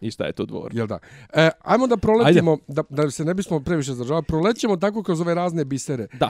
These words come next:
Speaker 1: imali smo, imali, ne, prva scena je ova Isak Anđeo sa svojim, u-, ubacili su Igora Pervića, ne znam,
Speaker 2: Dobro,
Speaker 1: is-
Speaker 2: ne bi se, ne bi se stavljao, ja bi samo
Speaker 1: Da,
Speaker 2: da, da
Speaker 1: ali
Speaker 2: proletimo
Speaker 1: on imao
Speaker 2: kroz
Speaker 1: te, ne, ti si stalno govorio, on imao,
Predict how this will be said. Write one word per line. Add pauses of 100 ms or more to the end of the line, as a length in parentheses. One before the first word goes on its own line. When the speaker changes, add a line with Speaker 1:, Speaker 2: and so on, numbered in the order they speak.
(120)
Speaker 1:
imali
smo,
imali,
ne,
prva
scena
je
ova
Isak
Anđeo
sa
svojim,
u-,
ubacili
su
Igora (120)
Pervića, (320)
ne
znam,
Speaker 2:
Dobro,
Speaker 1:
is-
Speaker 2:
ne
bi
se,
ne
bi
se
stavljao,
ja
bi
samo
Speaker 1:
Da,
Speaker 2:
da,
da
Speaker 1:
ali
Speaker 2:
proletimo
Speaker 1:
on
imao
Speaker 2:
kroz
Speaker 1:
te,
ne,
ti
si
stalno
govorio,
on
imao,